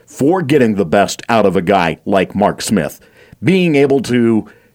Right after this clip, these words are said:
coach him to the point that he is performing as well as he is.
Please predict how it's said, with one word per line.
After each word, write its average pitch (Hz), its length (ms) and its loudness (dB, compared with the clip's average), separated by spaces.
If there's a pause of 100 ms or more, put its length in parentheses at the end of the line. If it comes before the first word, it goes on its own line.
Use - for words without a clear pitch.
(140)
coach 156 280 0
him 120 360 2 (760)
to 170 540 0
the 123 160 0
point 127 360 0
that 120 160 2
he 120 240 2
is 98 420 0 (120)
performing 113 500 0
as 92 120 -4
well 95 220 2
as 90 220 -2
he 98 260 -4
is. 73 380 -4